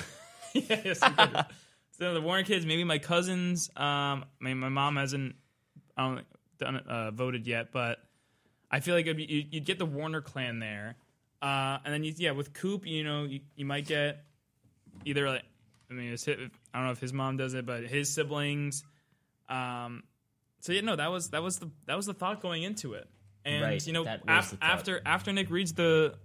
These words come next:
Speaker 1: reads the results, we're gonna see whether, uh, whether Schmeat and Coop were, like, good one twos, or, like, if Schmeat could be the bust of all, like,
Speaker 3: Schmeat, Schmeat and Coop. Uh, from the comments, it just seemed like they didn't get any love. They
Speaker 2: No,
Speaker 3: could
Speaker 2: they,
Speaker 3: be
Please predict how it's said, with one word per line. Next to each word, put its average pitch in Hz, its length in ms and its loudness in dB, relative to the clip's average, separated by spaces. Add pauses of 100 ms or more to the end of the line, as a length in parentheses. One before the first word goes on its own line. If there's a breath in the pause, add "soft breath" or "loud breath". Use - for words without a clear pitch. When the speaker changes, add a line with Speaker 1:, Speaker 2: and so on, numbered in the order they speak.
(120)
Speaker 1:
reads 156 220 0
the 160 100 2
results, 151 400 2
we're 139 80 0
gonna 208 180 4
see 226 280 0
whether, 160 500 0 (380)
uh, 123 360 0 (260)
whether 151 220 2
Schmeat 156 520 -2 (520)
and 135 160 2
Coop 190 240 0
were, 147 80 0
like, 117 300 -4
good 127 320 -4
one 135 220 -4
twos, 143 360 -6
or, 143 100 0
like, 131 180 -2
if - 240 -6
Schmeat 170 320 0
could 165 160 0
be 160 80 2
the 139 100 2
bust 147 340 2
of 135 80 -4
all, 135 300 -4
like, 127 200 -8 (680)
Speaker 3:
Schmeat, 123 300 -8 (200)
Schmeat 131 380 -4
and 113 120 -8
Coop. 107 300 -6 (800)
Uh, 113 200 -2
from 147 200 -2
the 160 80 0
comments, 117 580 -4
it 110 120 -8
just 120 220 -4
seemed 117 260 -2
like 101 200 -4
they 113 120 0
didn't 120 160 -4
get 117 120 0
any 107 180 -2
love. 92 340 -6
They 107 140 -2
Speaker 2:
No, 123 100 6
Speaker 3:
could 110 120 6
Speaker 2:
they, 120 120 6
Speaker 3:
be - 120 -6